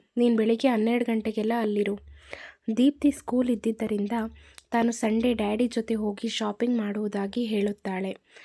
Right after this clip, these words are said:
ಮಾಧವಿ ಇಂದಿನ ದಿನದಿಂದ Google ತಡಕಾಡಿ ಈಗಿನ ಟ್ರೆಂಡಿಗೆ ತಕ್ಕಂತೆ ಒಂದಷ್ಟು ರೇಷ್ಮೆ ಸೀರೆಗಳ ಫೋಟೋಸ್ ತೆಗೆದುಕೊಂಡವಳು.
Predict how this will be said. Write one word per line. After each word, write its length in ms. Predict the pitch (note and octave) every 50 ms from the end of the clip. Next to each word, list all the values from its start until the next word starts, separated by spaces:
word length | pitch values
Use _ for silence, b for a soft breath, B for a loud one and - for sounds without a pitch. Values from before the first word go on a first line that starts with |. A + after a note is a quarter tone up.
| b b b b b -
ಮಾಧವಿ 520 | A3 A3 A#3 C4 C4 C4 A3+ A#3+ A#3+ A#3
ಇಂದಿನ 300 | A3 A3+ A#3 A#3+ B3+ C4 B3+ A3+
ದಿನದಿಂದ 440 | A#3 A3 G#3+ G#3+ G#3+ G#3+ G#3 G3+ G#3+ A3 G#3+ G#3+ A3 b b b b b b -
Google 440 | A3 - A#3+ B3+ B3 C#4 C4+ C#4 C4+
ತಡಕಾಡಿ 680 | - A#3 G#3 A3 A3+ - A#3 A3 G#3 G3+ A3 A3+ A3+ A3+ A3+ b b b b b -
ಈಗಿನ 360 | A3+ B3 C4+ C4+ - D4+ D4 C#4
ಟ್ರೆಂಡಿಗೆ 640 | C4 - A#3 A3 G#3+ A#3 A3+ A#3 G#3+ G#3 G#3+ G#3 G#3+ G#3 - _ _ - - - - _ _ - - -
ತಕ್ಕಂತೆ 400 | - D#4+ C#4+ B3+ A#3 - B3+ B3
ಒಂದಷ್ಟು 540 | A#3+ A#3 A#3 A#3+ A#3+ B3 B3+ - - - C4
ರೇಷ್ಮೆ 420 | A#3+ A#3 A3+ A#3 - - D4 D4+
ಸೀರೆಗಳ 480 | D4 - - B3 A3+ A3+ A3 - A3 A3 A3+
ಫೋಟೋಸ್ 520 | A3 - A#3 A3+ A3+ - B3+ B3+ B3 -
ತೆಗೆದುಕೊಂಡವಳು. 1000 | - A3+ G#3+ A#3 A3 A#3+ A#3+ - A#3 G#3+ G#3+ G3+ G3+ G3+ G#3 A3 A#3 A#3+ A3+